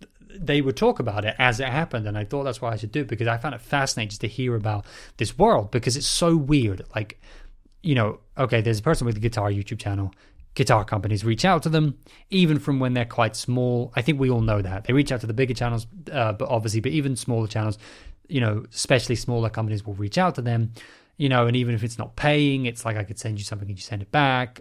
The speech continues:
Um, you know, this happens. Um, I demo guitars on my channel,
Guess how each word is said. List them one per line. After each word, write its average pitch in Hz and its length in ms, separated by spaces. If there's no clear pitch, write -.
Um, 107 480
you 147 80
know, 131 80
this 113 160
happens. 123 480
Um, 107 440
I 131 200
demo 131 420
guitars 110 520
on 101 220
my 101 160
channel, 101 460